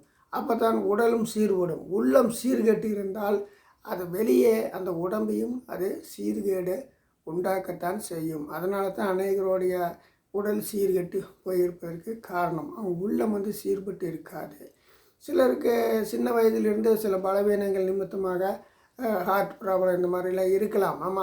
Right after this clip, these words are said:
அதை நம்ம இதுல சேர்க்க முடியாது. ஏனென்றால் அது வந்து அவங்க சின்ன குழந்தையிலேருந்து அந்த பாதிப்பு இருக்கறனால அவங்க மருந்து எடுத்துக்கிட்டு இருப்பாங்க. அதை நம்ம த-, தவிர்க்க முடியாத செய்தி காரணங்கள். ஆனா அவர்கள்ல கூட சிலர் வந்து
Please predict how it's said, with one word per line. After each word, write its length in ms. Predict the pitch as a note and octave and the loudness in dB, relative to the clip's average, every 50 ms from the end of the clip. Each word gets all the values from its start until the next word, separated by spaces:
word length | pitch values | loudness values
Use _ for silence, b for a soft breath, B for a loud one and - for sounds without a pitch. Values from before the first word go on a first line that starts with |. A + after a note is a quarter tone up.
| F3+ F3+ | 0 0
அதை 200 | F#3+ G3+ A3+ A3+ A3+ | 0 0 2 2 2
நம்ம 340 | A3+ A3 A3 G#3+ A3 A3 A3 G#3+ G#3 G#3 | 2 0 0 0 0 0 0 0 0 0
இதுல 300 | G#3+ G#3 A#3+ A3+ G#3+ G3+ | 0 0 0 0 0 0
சேர்க்க 320 | G3+ - A3+ A3+ A3 B3 | 0 0 0 0 0 0
முடியாது. 380 | G#3+ G3 F3+ F3 E3 D3+ - - - _ b b b b b b - | -2 -2 -2 -2 -4 -6 -8 -14 -18 _ b b b b b b -2
ஏனென்றால் 560 | G3 B3 A#3 A#3 A#3 A3 A3 A3+ A#3 B3 - - - | 0 0 2 2 0 0 0 0 0 0 -2 -4 -6
அது 200 | - - G#3 G#3 A#3 | -6 -6 -2 0 0
வந்து 240 | A3+ A3 - - B3+ | 0 2 2 2 2
அவங்க 300 | B3 A3 G#3+ G#3+ G#3 G3+ F#3+ | 4 2 2 2 0 -2 -4
சின்ன 300 | F3+ - - C#4+ C4+ C4 | -4 -6 -6 -4 -4 -4
குழந்தையிலேருந்து 580 | B3 - - A3+ A3+ A3 A#3 A3+ A3 A3 A3+ A3 | -2 0 0 0 2 2 2 0 2 2 2 0
அந்த 100 | G#3 G3 F3+ | 0 0 0
பாதிப்பு 400 | F#3+ G3 G#3 G#3 G#3 G3+ A3 G#3 | 0 2 2 2 0 0 0 0
இருக்கறனால 480 | F#3+ F#3 F3+ G3+ F3+ F3 F3+ E3+ E3+ F#3 G#3 | 0 0 0 -2 -2 -2 -2 -2 -2 -2 -2
அவங்க 280 | G#3+ A3 A3 A3 G#3+ G3+ | -2 -2 -2 -2 -2 -2
மருந்து 300 | G3 F#3 F#3+ G#3 A3 G#3 G3+ | 0 0 0 2 2 2 0
எடுத்துக்கிட்டு 400 | F#3 F#3 - - G3 - - G3+ | 0 -2 -4 -8 -12 -10 -10 -10
இருப்பாங்க. 300 | E3 D#3+ D#3+ D3+ D3 D3+ - _ _ b b b b b b b b - | -10 -8 -8 -10 -10 -14 -18 _ _ b b b b b b b b -8
அதை 160 | - E3 A3 A#3+ | -6 -4 -2 -2
நம்ம 260 | A#3 A#3 A#3 A#3 A3+ A3+ A3+ G#3+ G#3 G3+ G3 | -2 -2 -2 -2 -2 -2 -2 -2 -2 -4 -6
த-, 260 | G3+ - F#3+ F#3+ - - | -6 -8 -10 -10 -10 -8
தவிர்க்க 380 | - F#3+ G#3+ A3+ A#3 A#3 A3+ A3+ | -2 4 4 4 4 4 2 2
முடியாத 500 | G#3+ G#3 G3+ G3+ G3 G3 G3 F#3+ G3+ G3+ - | 2 4 4 4 2 2 2 0 -2 -4 -6
செய்தி 420 | - - F3+ F3 F3+ F3 F3 E3 D#3+ - - - | -8 -8 -4 -2 -2 0 -2 -2 -4 -8 -12 -8
காரணங்கள். 540 | - E3+ E3+ D#3+ E3+ E3 D3+ D3 C#3 - - _ B B B B B B | -6 -4 -4 -4 -4 -6 -6 -8 -10 -12 -16 _ B B B B B B
ஆனா 160 | G3+ A#3 B3 A3 F#3+ | -6 -4 0 2 4
அவர்கள்ல 500 | G3 A3+ A#3 C4 C4+ B3+ - C4 B3+ A#3 A3 | 4 4 4 4 4 4 4 4 4 4 2
கூட 160 | B3 A#3+ A#3+ A#3+ | 2 2 2 2
சிலர் 340 | A#3 - A#3+ - G#2+ G#2 G#2 - | 0 -2 -2 -2 -2 -2 -2 -2
வந்து 160 | B3 B3+ | 0 0